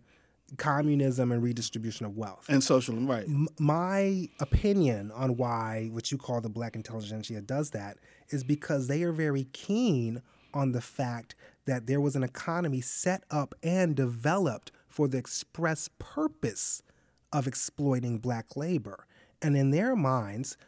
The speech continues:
Speaker 1: when this economy succeeded to grow and develop off of the base of exploiting black labor, you can't use that same system to create black wealth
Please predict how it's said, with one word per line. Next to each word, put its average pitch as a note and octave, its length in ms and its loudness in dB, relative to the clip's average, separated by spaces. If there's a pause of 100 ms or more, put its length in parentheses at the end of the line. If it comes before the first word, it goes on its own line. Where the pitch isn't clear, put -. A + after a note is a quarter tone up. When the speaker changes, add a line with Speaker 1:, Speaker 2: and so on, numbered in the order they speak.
(140)
Speaker 1:
when C3 140 2
this F3+ 180 -4
economy D3 580 0
succeeded F#3+ 640 -2
to - 100 -8
grow C#3+ 380 0
and C3+ 80 0
develop B2+ 480 0 (260)
off E3 280 0
of B2+ 160 0
the B2+ 120 2
base C3 760 2 (360)
of C3 100 -2
exploiting C#3 800 2
black C3 360 -2
labor, B2+ 520 -2 (340)
you F#3+ 100 4
can't - 500 -4
use F3+ 360 2
that D#3 220 -2
same F3+ 380 0
system A2 760 -4 (280)
to - 100 -4
create A#2 400 -4
black A2+ 320 -10
wealth - 440 -12